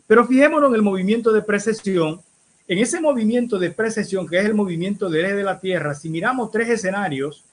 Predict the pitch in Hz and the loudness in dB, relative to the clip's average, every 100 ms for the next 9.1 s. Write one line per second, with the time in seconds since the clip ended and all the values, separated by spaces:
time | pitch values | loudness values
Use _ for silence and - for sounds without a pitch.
0 | _ _ - 170 185 - 175 180 269 285 | _ _ -6 -2 -2 -2 -4 -2 0 0
1 | 214 202 190 151 139 143 _ _ - 165 | -2 -2 -2 -2 -4 -8 _ _ -8 -6
2 | 156 247 247 233 233 190 170 156 190 208 | -2 -2 0 -2 0 0 -2 -4 -2 0
3 | 190 170 202 170 139 156 196 165 131 143 | 0 -2 -2 -2 0 0 0 2 0 -4
4 | - _ _ 190 185 247 262 247 202 160 | -10 _ _ -4 -2 0 2 0 -2 -4
5 | 160 156 147 147 247 262 240 - 247 240 | -4 -2 -4 -2 -2 -2 -6 -2 0 0
6 | 190 175 233 240 208 208 165 143 156 156 | -4 -4 -4 -4 -8 -8 -10 -6 -4 -2
7 | 147 143 208 220 220 196 196 185 156 180 | -4 -4 -4 -2 0 -2 -2 -4 0 0
8 | 175 165 180 175 175 151 - 143 131 107 | 2 -2 -4 -6 -8 -8 -4 -4 -4 -10